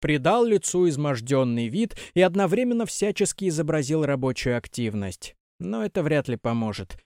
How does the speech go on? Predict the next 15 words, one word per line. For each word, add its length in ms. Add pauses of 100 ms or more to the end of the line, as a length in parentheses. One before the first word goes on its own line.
(220)
Наполеоновский 760
отдел 340
нынче 380
в 80
опале. 540 (260)
На 220
днях 320
осушили 600
очередное 580
болото 440
под 180
Смоленском. 680 (380)
Ухнули 520
в 80
работы 500